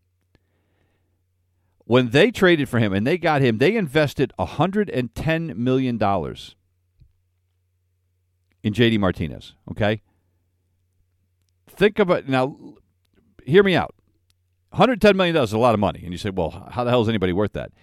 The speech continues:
For that hundred and ten million dollars so far, that he's given them a two eighty-four batting average, a hundred and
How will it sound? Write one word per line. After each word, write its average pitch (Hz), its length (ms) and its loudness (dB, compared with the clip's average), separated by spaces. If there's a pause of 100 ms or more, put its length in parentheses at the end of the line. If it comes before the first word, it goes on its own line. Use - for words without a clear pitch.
(340)
For 226 260 4
that 226 200 4
hundred 214 280 2
and 180 80 -10
ten 180 240 2
million 160 260 0
dollars 120 380 0
so 190 220 -2
far, 98 440 -2 (1400)
that 160 180 0
he's 147 220 -2
given 156 240 2
them 127 140 0
a 107 40 2
two 226 240 0
eighty-four 202 420 0
batting 135 340 2
average, 107 200 0
a 92 100 -4
hundred 208 220 -2
and 185 160 -10